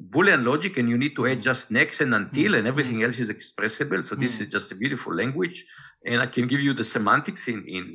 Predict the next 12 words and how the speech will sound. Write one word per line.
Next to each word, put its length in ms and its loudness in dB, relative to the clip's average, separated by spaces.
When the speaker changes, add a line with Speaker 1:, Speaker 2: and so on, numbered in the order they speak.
Speaker 1:
in, 100 -8
in, 380 -12
on, 340 -14
on 160 -8
one 220 2
slide. 520 4
Speaker 2:
Yes. 340 -6
Speaker 1:
But 300 4
it's 100 -20
not 140 2
expressive 520 2
enough. 300 -2